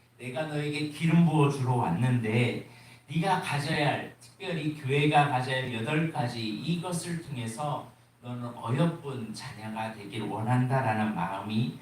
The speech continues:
어, 담겨져 있습니다. 먼저 일 절에 보면 "어여쁘고 어여쁘다. 너울 속에 있는 내 눈이 비둘기 같고"라는 말씀을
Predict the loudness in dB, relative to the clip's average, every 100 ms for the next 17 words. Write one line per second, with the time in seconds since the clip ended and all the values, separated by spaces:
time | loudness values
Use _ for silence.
0 | -16 -18 -12 -12 -10 -10 -6 -2 0 -2
1 | -4 -6 -8 -8 -8 -8 -8 -12 -14 _
2 | _ _ -20 -10 -2 -2 2 2 2 0
3 | 2 6 6 4 2 4 2 0 2 4
4 | 4 2 -4 0 6 6 6 2 -2 2
5 | 4 4 2 0 -6 4 6 8 6 4
6 | -2 0 4 8 8 6 2 4 6 4
7 | 4 2 0 0 4 4 4 2 0 -2
8 | -2 -2 0 4 4 4 2 0 0 -4
9 | -10 -6 -4 -4 -6 -8 -8 -10 -10 -12
10 | -14 -10 -6 -6